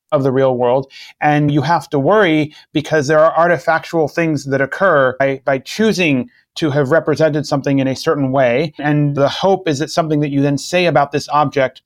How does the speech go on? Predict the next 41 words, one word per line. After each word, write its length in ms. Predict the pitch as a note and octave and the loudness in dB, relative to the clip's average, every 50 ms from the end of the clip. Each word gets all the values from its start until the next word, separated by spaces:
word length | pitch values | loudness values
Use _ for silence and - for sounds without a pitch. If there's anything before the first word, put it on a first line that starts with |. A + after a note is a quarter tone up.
| _ | _
hopefully, 800 | - - - G#3 A3 G#3 - F#3 F3 D#3 C#3+ C3 C3 C3+ C3+ - _ - - - - | -8 -2 0 0 0 0 -2 0 0 2 2 2 0 -2 -4 -8 _ -20 -18 -8 -4
can 180 | - D#3 C#3+ | -2 -2 -2
tell 220 | - - E3+ E3 D#3 | 0 0 0 2 2
you 240 | D3+ D3 C#3 C3+ | 2 2 2 2
also 300 | C3+ D#3 D#3 D3 - D#3 | 2 2 2 0 0 -4
something 360 | C#3 - E3 D#3 C#3+ D3+ C#3+ C#3+ | -4 -2 -4 -2 0 0 0 2
about 380 | B2+ C#3 C#3 C3 C3 C3 - | 2 2 2 2 0 -2 -4
the 160 | - B2 C3+ | -6 -2 0
more 180 | C#3+ D3 D3+ C#3+ | 0 2 0 0
complicated 580 | - - E3+ E3 D#3 D#3+ D3 D3 D3 C#3 B2 A#2 | 0 -2 -4 -2 -2 -2 -2 0 -2 -2 -2 -2
thing 220 | C#3 C3+ C3+ C#3 | -2 -2 -2 -2
it's 140 | D3 C3+ C#3 | -4 -4 -4
representing. 640 | C#3+ C3+ B2 - C3+ B2+ F#3 F#3+ E3+ C#3 C3 B2+ B2 | -4 -4 -2 -2 -2 -2 -2 0 0 0 0 0 0
And 140 | C3+ C#3+ C3+ | 0 -2 0
so 380 | - D#3+ D#3 D#3 D3+ D3+ C#3+ C3+ C#3+ | 2 2 2 2 2 0 -4 -6 -4
when 200 | D#3+ D#3+ D#3+ D#3 | -2 -2 0 0
you 80 | D3+ | 0
do 180 | C3 F3+ F#3 F3+ | 2 2 0 0
something 300 | F#3 F3 D#3+ D#3+ D#3+ D3 | 0 -2 -2 0 0 0
like 160 | D3 C3+ C3+ | 0 -2 -2
these 240 | C#3+ C3+ - - - _ _ _ | -2 -4 -4 -6 -12 _ _ _
pairwise 460 | - - D#3+ D#3+ D#3 D#3 D3 C#3 B2+ D3 | -6 -2 0 2 2 2 2 2 0 -2
interactions, 720 | C3+ - D3 D#3+ E3 E3+ - - C#3+ B2+ B2 B2+ B2 - - - - - - | -2 -2 0 0 0 -2 -2 -4 -6 -4 -4 -6 -8 -10 -16 -20 -20 -16 -8
we 160 | B2+ C3+ D#3 | -2 -2 0
know 320 | D#3 D3+ D#3 F3 G3+ G#3+ G3+ | 2 2 2 2 4 4 4
more 340 | F3 E3 F3 F3+ F#3+ F#3 E3 | 4 4 4 4 4 4 4
about 220 | D3+ D3+ C#3+ C#3 | 4 2 0 0
how 220 | - - D#3 D#3+ | -2 -2 0 0
to 80 | D#3 C#3+ | 0 0
study 400 | - - - - D3 D3 D#3 D3 | -4 -6 -2 0 2 2 2 2
them 180 | C#3 C#3 C3 B2+ | 0 0 0 0
mathematically, 680 | B2+ B2+ B2 - - C#3 D3 D#3 D#3 - C#3 C3 B2+ | -2 -2 -4 -2 0 0 0 0 0 -2 -4 -4 -4
so 120 | - - C#3 | -4 -6 -8
we 80 | C3 | -8
spend 260 | A2+ - - D3+ C#3+ | -6 -4 -2 0 0
a 40 | C3+ | 2
lot 160 | C3 B2+ B2+ | 0 0 0
of 80 | B2 A#2+ | -2 -4
time 200 | - F3+ F#3 E3+ | -4 -4 -2 -2
on 120 | D3+ C3+ | -2 -2
them. 140 | B2 A#2 A#2 | -4 -4 -6